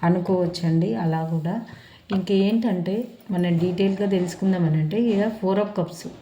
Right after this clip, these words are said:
మీరు ఎన్ని ఆప్షన్స్ ఉన్నప్పటికీ వాళ్ళకి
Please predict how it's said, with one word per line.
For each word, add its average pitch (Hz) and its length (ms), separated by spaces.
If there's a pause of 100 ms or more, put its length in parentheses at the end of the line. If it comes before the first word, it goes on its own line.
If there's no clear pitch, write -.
(1000)
మీరు 196 200
ఎన్ని 196 340
ఆప్షన్స్ 220 520
ఉన్నప్పటికీ 202 720 (240)
వాళ్ళకి 208 680